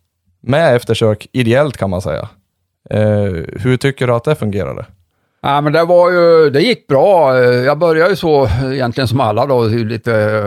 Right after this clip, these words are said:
Speaker 2: hobbynivå eller vad vi ska kalla det. Och sen, sen, eh, vart det ju mer och mer och, och, eh, eh, det var inga problem i början. Då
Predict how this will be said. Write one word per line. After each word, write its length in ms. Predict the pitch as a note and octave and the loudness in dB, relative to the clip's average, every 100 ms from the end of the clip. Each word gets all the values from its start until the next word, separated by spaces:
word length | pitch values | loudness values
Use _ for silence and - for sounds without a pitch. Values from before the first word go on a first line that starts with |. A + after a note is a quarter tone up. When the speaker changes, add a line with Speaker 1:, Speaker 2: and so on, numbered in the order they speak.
| G#2 | -2
Speaker 2:
hobbynivå 640 | A#2 G2+ G#2+ G2 G2+ F#2+ | -2 -2 -4 -2 -4 -2
eller 120 | F#2+ F#2+ F#2 | -2 -4 -6
vad 200 | G2+ G2 | -8 -8
vi 60 | F2+ | -8
ska 180 | - | -8
kalla 380 | F#2 E2+ E2 D#2 - | -8 -10 -10 -12 -14
det. 60 | - | -14
Och 140 | E2 | -12
sen, 260 | - G#2 G2+ | -10 -10 -10
sen, 360 | - G2+ G#2 | -6 -6 -6
eh, 340 | G#2 A2 A2 A2 | -6 -4 -4 -6
vart 260 | A2 G#2 _ | -6 -8 _
det 100 | A#2+ | -6
ju 120 | A#2 | -2
mer 400 | A2 A2 A2+ G#2+ | -2 0 0 0
och 100 | A2 | -2
mer 460 | A#2 D3 A2+ G2 F2+ | -2 -2 -2 -2 -2
och, 380 | F#2 F#2 F#2 | -4 -6 -8
och, 340 | F2+ - _ - | -12 -14 _ -8
eh, 260 | G2+ F#2+ F#2 - _ _ _ _ | -6 -4 -6 -12 _ _ _ _
eh, 340 | - G#2 G2+ G2 | -10 -8 -6 -6
det 300 | F#2 G2 A2 | -8 -6 -2
var 100 | B2+ | 0
inga 160 | C#3+ C3+ | 0 -2
problem 440 | B2 A#2 A#2 A#2 | -4 -2 -2 -2
i 40 | |
början. 520 | A2 A2 G#2+ A#2 A#2+ G#2 | 0 0 0 0 -2 -2
Då 520 | A2 A2 A2+ A2 | -2 0 0 -2